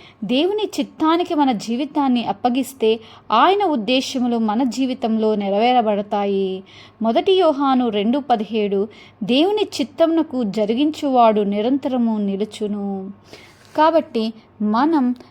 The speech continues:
మన స్వబుద్ధిని ఆధారం చేసుకోకుండా ఈ లోక ప్రయాణములో దేవుని చిత్తాని-, చిత్తానికి అప్పగించుకొని దేవునిపై ఆధారపడి ముందుకు సాగిపోదాం. దేవుడు మిమ్మల్ని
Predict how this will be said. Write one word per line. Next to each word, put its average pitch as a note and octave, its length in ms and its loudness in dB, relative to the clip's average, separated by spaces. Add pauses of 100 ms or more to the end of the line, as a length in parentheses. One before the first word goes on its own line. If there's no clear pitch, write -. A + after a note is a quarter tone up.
(160)
మన C4 200 2
స్వబుద్ధిని A#3+ 680 2
ఆధారం A3+ 540 0
చేసుకోకుండా A3+ 1120 -4 (540)
ఈ C#4 140 4
లోక A#3+ 320 0
ప్రయాణములో A#3+ 960 0 (340)
దేవుని F4+ 680 2
చిత్తాని-, E4+ 960 -2 (680)
చిత్తానికి D4+ 600 0
అప్పగించుకొని A#3 1000 -4 (280)
దేవునిపై C#4 800 0
ఆధారపడి G#3+ 920 -2
ముందుకు A#3 420 -2
సాగిపోదాం. G3+ 1080 -4 (640)
దేవుడు A#3 600 0 (840)
మిమ్మల్ని A3+ 600 2